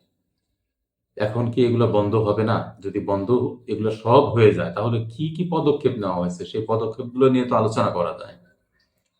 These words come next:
রাস্তায় যদি চাঁদাবাজি বন্ধ হয়ে যায়, বাজারে যদি চাঁদাবাজি বন্ধ হয়ে যায়, তাহলে ভোগ্য পণ্য ঢাকায় আসতে এই দশ টাকা জিনিস এখানে আমরা পঞ্চাশ টাকা ষাট টাকা দিয়ে কিনি কেন? কেন ঢাকার মানুষ এই চার গুণ, পাঁচ গুণ, ছয়, ছয় গুণ টাকা দিয়ে,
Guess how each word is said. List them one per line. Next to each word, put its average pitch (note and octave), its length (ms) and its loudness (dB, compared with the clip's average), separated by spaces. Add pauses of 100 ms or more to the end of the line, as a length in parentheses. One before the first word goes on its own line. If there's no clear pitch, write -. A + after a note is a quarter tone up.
রাস্তায় B2+ 320 2
যদি C3+ 200 0
চাঁদাবাজি C3 440 2
বন্ধ G#2+ 240 2
হয়ে B2 240 6
যায়, F#2 220 0
বাজারে A2+ 340 2
যদি A2+ 200 -6
চাঁদাবাজি A2+ 380 0
বন্ধ G2+ 260 -4
হয়ে A#2+ 180 0
যায়, F2+ 220 -6 (760)
তাহলে C3+ 160 6 (240)
ভোগ্য A#2 260 0 (120)
পণ্য C3 240 4 (580)
ঢাকায় A#2+ 340 0
আসতে G#2+ 300 0 (460)
এই G#2+ 120 -4
দশ A2+ 260 2
টাকা A2 220 0
জিনিস G#2 340 0 (120)
এখানে A2+ 340 -2
আমরা G#2 240 0 (160)
পঞ্চাশ A2 300 -4
টাকা G2 200 -10
ষাট - 260 -10
টাকা A2 160 0
দিয়ে G#2+ 180 -2
কিনি C#3+ 220 4
কেন? F2+ 180 0 (800)
কেন A#2+ 160 -2
ঢাকার B2+ 260 2
মানুষ A2+ 280 0
এই G#2 200 4
চার A2 200 -2
গুণ, G#2 160 -2
পাঁচ G#2 240 -2
গুণ, G2+ 140 -6
ছয়, G#2+ 280 -4
ছয় G#2+ 220 0
গুণ G#2 140 0
টাকা G#2+ 200 -2
দিয়ে, F2+ 220 -2